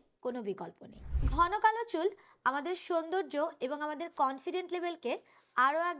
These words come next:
ধাপ বাড়িয়ে দেয়, আর আমাদের স্বাভাবিক জীবনকে করে তোলে আরও বেশি আকর্ষণীয়। আর এই চুলের সমস্যার সকল সমাধান রয়েছে Naturals by রাখির ন্যাচারাল হেয়ার অয়েলে, যেটা তৈরি করা হয়েছে প্রায় তিরিশটিরও বেশি প্রাকৃতিক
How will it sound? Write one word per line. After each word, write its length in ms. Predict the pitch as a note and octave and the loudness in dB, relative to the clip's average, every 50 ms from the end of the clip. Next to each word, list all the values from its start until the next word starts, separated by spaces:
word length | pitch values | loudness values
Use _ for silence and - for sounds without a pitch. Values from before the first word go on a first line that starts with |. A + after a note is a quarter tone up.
| B3+ C4 | -6 -4
ধাপ 160 | B3 C4+ - - _ - A3 | -4 -4 -4 -4 _ -2 -2
বাড়িয়ে 280 | G#3 G3 F#3 F3+ F3+ D#3+ | 0 0 -2 -6 -8 -10
দেয়, 140 | - - - _ _ _ _ _ _ _ - A#3 | -14 -20 -20 _ _ _ _ _ _ _ 0 2
আর 80 | C4 C#4+ D4 | 2 2 2
আমাদের 200 | D4+ D4+ F4 F#4 E4 - - | 0 -2 -4 -4 -6 -6 -2
স্বাভাবিক 400 | D4+ C#4 C4+ C#4+ D4+ E4+ F4+ C#4 C4 | 0 0 0 0 -2 -2 -4 -4 -4
জীবনকে 400 | F4+ D#4+ F4+ F#4 F4 - B3 B3+ F4 - - _ _ _ _ _ - | -4 -6 -6 -6 -8 -4 -4 -4 -4 -4 -8 _ _ _ _ _ 0
করে 180 | D#4 E4 E4+ F#4 F#4 | 2 2 2 0 0
তোলে 200 | F#4+ E4+ D4 E4 G4+ - - _ - G3 A#3 | 2 2 2 2 0 -4 -8 _ 0 0 0
আরও 120 | B3+ D#4 D#4+ E4 | 0 0 -2 -4
বেশি 240 | E4+ - - D#4 F#4 - _ _ _ - G#3+ | -4 -6 -6 -8 -8 -8 _ _ _ -6 -6
আকর্ষণীয়। 600 | A3 - G#3 G#3 - - F#3+ E3+ - - - - - - - - - - D#4 | -6 -6 -8 -8 -10 -12 -14 -14 -16 -20 -20 -20 -20 -14 -10 -2 4 6 6
আর 80 | E4+ F4+ G4+ | 8 8 6
এই 60 | G#4 G4+ - | 2 2 2
চুলের 280 | - F4+ F#4 F#4+ G#4+ G#4+ G#4+ - | 4 6 6 6 6 4 0 0
সমস্যার 460 | G#4+ G#4+ A4+ G#4 - - D#4 D#4+ F4 - - | -2 0 -2 -2 0 0 0 0 0 0 0
সকল 240 | D4+ C#4+ - E4 F4 F#4 F4+ - | 0 0 2 0 -2 0 -2 -2
সমাধান 340 | D#4 C#4 D4 D#4 E4+ F4+ F4+ F4 | -2 0 0 -2 -2 -2 -2 -2
রয়েছে 300 | D4+ B3 A3+ - - D4 - - - _ - _ _ _ _ _ C4+ | -2 -2 -2 -4 -4 -4 -6 -6 -8 _ -20 _ _ _ _ _ -6
Naturals 460 | D4 D4+ D#4 - F#4 G4 G4 G4+ G4 - D4+ | -4 -4 -4 -2 0 0 0 0 0 0 0
by 100 | D#4 C#4 B3+ G#3+ | 0 2 2 0
রাখির 300 | G3 - - - G#4+ A4 G4 | -2 -2 -2 -2 -2 -2 -2
ন্যাচারাল 380 | D#4 C4 B3+ - A3+ G#3 F#3 F#3 G#3 G#3 | -2 -4 -4 -6 -6 -6 -4 -4 -6 -6
হেয়ার 180 | F#3 E3 D#3 D#3+ | -8 -8 -10 -12
অয়েলে, 180 | D#3+ D#3 D#3+ D#3+ - _ _ _ _ _ _ - A#3+ | -16 -18 -20 -20 -20 _ _ _ _ _ _ -10 -8
যেটা 180 | D4+ D#4+ F4+ F4 F4+ F4 | -6 -4 -4 -4 -4 -4
তৈরি 220 | D#4+ D#4 E4 F4 F4+ F4+ | -4 -2 -2 0 0 2
করা 140 | F4 E4+ F4 E4+ E4+ | 2 0 0 -2 -2
হয়েছে 240 | C#4 A#3 - - C#4 - | -4 -4 -6 -8 0 2
প্রায় 160 | - B3+ C4 C4 - - | 4 4 4 2 -2 -6
তিরিশটিরও 440 | C4+ D4 D4+ - - - F4+ F4+ E4+ D#4+ | -8 -8 -8 -8 -6 -4 -4 -2 -2 -2
বেশি 240 | C4 A#3 - - D#4 G#4+ - _ | -4 -4 -4 -6 -8 -10 -4 _
প্রাকৃতিক 420 | - F4 G#3 - A3 G3 - F#3+ | 0 0 0 0 -4 -10 -10 -10